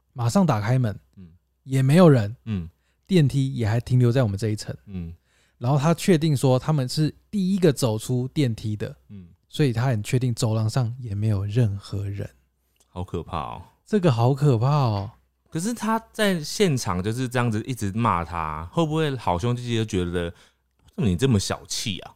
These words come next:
Speaker 1: 对啊，这么小气，我一定要去吓吓你。
Speaker 2: 对啊，就是搞不好本来拜完没事。
Speaker 1: 对啊，本来就是觉得还不错啊，这样有人拜我这样子。
Speaker 2: 就到底，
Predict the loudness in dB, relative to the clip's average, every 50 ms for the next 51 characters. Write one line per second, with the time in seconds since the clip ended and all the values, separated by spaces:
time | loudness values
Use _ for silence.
0 | _ _ -2 2 2 4 4 2 2 2 0 0 0 -2 -4 -4 -4 -2 -2 -2
1 | 0 0 0 -2 -2 -2 -2 -4 -2 -2 -2 -4 -2 -4 -6 -8 -10 -12 -18 -20
2 | _ _ _ _ 0 0 2 2 0 -2 -2 -2 -2 -2 -2 -2 -2 _ -4 -2
3 | 0 2 2 2 4 2 2 2 2 2 2 2 4 4 4 4 4 2 0 0
4 | -2 -2 -4 -4 -4 -4 -2 0 0 -2 -2 _ _ _ _ _ 0 4 6 6
5 | 6 6 6 4 4 2 0 -2 0 0 0 0 0 0 2 4 4 4 4 2
6 | 0 0 -2 -2 0 2 2 2 2 2 2 0 -2 -2 -2 -2 -2 -2 -2 -2
7 | -2 -2 -2 -2 -2 -2 -6 -10 -10 -10 -10 -12 -12 -14 -18 _ _ _ _ _
8 | -8 -8 -8 -8 _ 0 2 4 4 4 2 0 -2 -2 -2